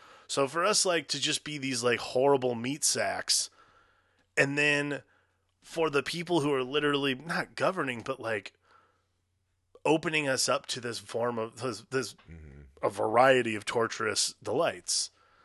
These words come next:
Speaker 2: Yeah.
Speaker 1: That is what I think gives you the runway to do more sequels. 'Cause, like, if, if they hadn't done it, think about this. If they hadn't done this, who the fuck needs to see another one of these? Like, 'cause then it's just the
Speaker 2: Me.
Speaker 1: same thing over and over
Speaker 2: All of
Speaker 1: again.
Speaker 2: them.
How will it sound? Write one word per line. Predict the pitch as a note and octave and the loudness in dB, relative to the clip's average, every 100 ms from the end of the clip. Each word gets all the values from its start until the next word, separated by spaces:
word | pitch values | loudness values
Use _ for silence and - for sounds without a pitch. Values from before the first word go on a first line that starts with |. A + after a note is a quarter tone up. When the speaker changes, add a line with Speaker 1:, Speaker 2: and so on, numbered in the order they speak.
| _ - | _ -12
Speaker 2:
Yeah. | F#2+ F2 D#2 D2+ _ - | -8 -6 -8 -14 _ -6
Speaker 1:
That | B2 D#3+ G#3+ | 2 4 6
is | G#3 | 2
what | F#3 E3+ | 0 0
I | D#3 | -2
think | - D3+ B2+ A2 | 0 -2 -2 -6
gives | E3 D3 B2 | -6 -4 -4
you | C#3+ | -4
the | B2+ | -4
runway | A2 G#2 A#2 D3+ D#3+ F3 E3+ | -2 -2 -4 -6 -8 -10 -10
to | - B2 | -10 -10
do | G#2 C3+ C3+ B2 | -8 -6 -4 -2
more | A#2+ G#2+ | -2 0
sequels. | - G#2+ F#2 - - - | -2 -4 -10 -14 -6 -2
'Cause, | C#3+ | 2
like, | D#3 B2 - _ | 2 0 -10 _
if, | F3+ F3+ - - | 4 4 2 -4
if | G3 | 2
they | E3+ | 2
hadn't | - E3+ G3+ E3 | 4 2 2 0
done | C#3+ B2 | 0 0
it, | |
think | - C#3+ | -2 -4
about | A#2 - | -4 -6
this. | - - - - - - | -14 -14 -14 -20 -20 -10
If | A#2 | -6
they | A2 | -4
hadn't | - B2+ C#3+ D3 | 0 2 2 0
done | A2+ A2+ A#2+ | -4 -4 -4
this, | D3 D3 - - - _ _ _ _ _ _ _ _ - | -6 -6 -6 -8 -10 _ _ _ _ _ _ _ _ -10
who | F#3+ | -8
the | E3 | -6
fuck | - - A#2+ A2 - - _ - | -10 -2 0 0 -4 -20 _ -12
needs | G#2+ - | -8 -4
to | - | 0
see | - G#2 | 0 -2
another | G2 F2+ | -8 -12
one | E2+ E2+ | -16 -18
of | |
these? | F2 - - - - | -20 -16 -12 -6 0
Like, | D#3 | 0
'cause | E3 F3 | 0 0
then | G#3+ | 2
it's | C#3 | 2
just | G2+ | 2
the | G#2 | 2
Speaker 2:
Me. | |
Speaker 1:
same | F#3+ F3 | 4 2
thing | E3+ D#3+ | 2 2
over | D3 C3+ | 2 2
and | C#3 | 0
over | G3 | 0
Speaker 2:
All | F#3+ F2+ | 0 -2
of | E2+ | -4
Speaker 1:
again. | D#2 | -6
Speaker 2:
them. | C#2+ | -8